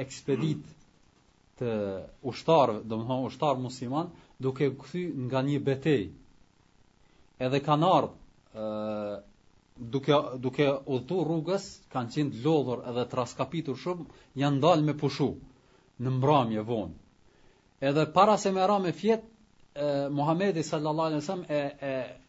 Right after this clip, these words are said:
e hapi, domethënë, preokupimin se ka mundësi me ju ik namazi sabahit pa e fal, kështu që e bani këtë si problematike,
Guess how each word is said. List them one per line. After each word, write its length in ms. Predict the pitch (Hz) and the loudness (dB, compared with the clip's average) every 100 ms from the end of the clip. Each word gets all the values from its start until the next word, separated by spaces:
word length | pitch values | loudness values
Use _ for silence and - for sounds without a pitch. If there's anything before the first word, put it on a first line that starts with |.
| _ - - | _ -12 -8
e 100 | 113 - | -4 4
hapi, 340 | 165 160 147 | 6 6 0
domethënë, 400 | 135 135 143 123 | 0 0 0 0
preokupimin 720 | 127 123 127 139 175 180 160 | 0 0 0 -4 -4 -2 -2
se 140 | 151 151 | -2 -2
ka 160 | 170 | 0
mundësi 380 | 165 151 147 180 - - - | 0 -2 -4 -6 -6 -14 -4
me 160 | 139 | 0
ju 80 | 160 208 190 | 0 -2 -4
ik 120 | - | -2
namazi 400 | 156 170 165 151 | -2 0 0 -2
sabahit 640 | 151 143 156 185 180 180 - _ - 131 131 | 0 0 0 0 -2 -6 -16 _ -10 -8 0
pa 180 | 165 147 | 2 2
e 60 | |
fal, 380 | 135 165 190 220 - - - - | 2 6 6 6 0 -16 -20 -16
kështu 200 | - 185 - | 0 0 4
që 120 | 190 190 - 147 | 2 2 -2 -2
e 40 | 131 | 4
bani 300 | 170 180 156 | 4 4 0
këtë 160 | 175 | -4
si 140 | 160 156 | -4 -4
problematike, 840 | - 143 135 147 143 143 170 - | 0 2 2 0 0 0 -2 -2